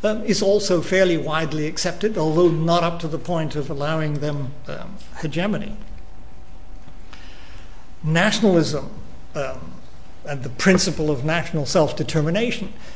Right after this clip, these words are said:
is, it seems to me, extremely widely, um, accepted. It, in some ways, it's the basic legitimizing principle, um, of the whole of the international system. Popular sovereignty is not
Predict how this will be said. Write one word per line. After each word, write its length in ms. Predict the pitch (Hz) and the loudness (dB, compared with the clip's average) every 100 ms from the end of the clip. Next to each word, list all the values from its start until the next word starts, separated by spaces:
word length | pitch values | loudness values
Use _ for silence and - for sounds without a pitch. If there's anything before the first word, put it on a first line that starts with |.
| - | -2
is, 400 | 175 170 160 160 | 4 6 6 0
it 180 | - 196 | -4 -6
seems 260 | - 160 139 | -2 -4 -4
to 120 | 151 | -4
me, 220 | 147 147 | -4 -4
extremely 680 | 202 - - 202 269 208 156 | -4 -6 -4 -2 0 0 0
widely, 560 | 143 143 139 147 143 139 - | 0 -2 0 0 0 -2 -6
um, 300 | 147 139 135 - | -6 -4 -4 -2
accepted. 580 | 151 - 170 - 202 240 | 0 2 2 2 -2 0
It, 140 | 180 - - - | -2 -4 -8 -8
in 120 | 170 | -6
some 280 | 123 165 165 | -4 0 2
ways, 300 | 151 165 160 | 2 0 0
it's 220 | 226 135 | 0 -2
the 120 | - 147 | -2 0
basic 640 | 120 170 170 - 151 - - - - | 8 8 8 4 0 -2 -6 -6 -4
legitimizing 800 | 165 165 165 160 156 156 151 143 | 4 6 8 6 6 4 2 2
principle, 560 | - 185 185 - 151 - - | 6 6 6 0 -2 -4 -6
um, 340 | 165 151 151 156 | -6 -6 -6 -4
of 320 | 143 131 120 - | -4 -4 -6 -6
the 220 | 403 131 127 | -6 -4 -4
whole 360 | 156 147 135 - | -2 -2 -2 -4
of 200 | 143 135 - 143 | -4 0 0 0
the 140 | 165 | -2
international 560 | 151 - 143 131 - 131 | -2 -2 -4 -4 -6 -6
system. 560 | - 240 - - - - - - - - - - - - - - - - - - - - | -4 -4 -4 -6 -6 -6 -6 -6 -6 -6 -6 -6 -6 -6 -6 -6 -8 -6 -8 -6 -6 -4
Popular 420 | 175 165 170 147 | 0 2 2 2
sovereignty 720 | 147 180 196 226 220 233 269 - - - | 4 4 6 4 2 0 -4 -6 -6 -4
is 180 | 208 - | -2 -2
not 320 | 156 147 - | -2 -2 -4